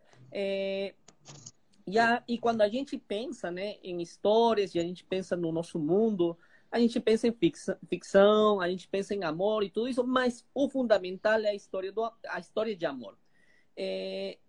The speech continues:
então, independente da língua, pode ser em turco, árabe, italiano, português, espanhol, em qualquer idioma, se você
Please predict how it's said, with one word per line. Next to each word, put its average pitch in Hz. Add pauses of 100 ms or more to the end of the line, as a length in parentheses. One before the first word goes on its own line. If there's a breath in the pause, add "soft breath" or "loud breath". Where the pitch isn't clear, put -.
então, 226 (800)
independente 247
da 196
língua, 185
pode 202
ser 180
em 151
turco, 233
árabe, 180
italiano, 170
português, 165
espanhol, 175 (340)
em 254
qualquer 254 (260)
idioma, 185 (320 soft breath)
se -
você 302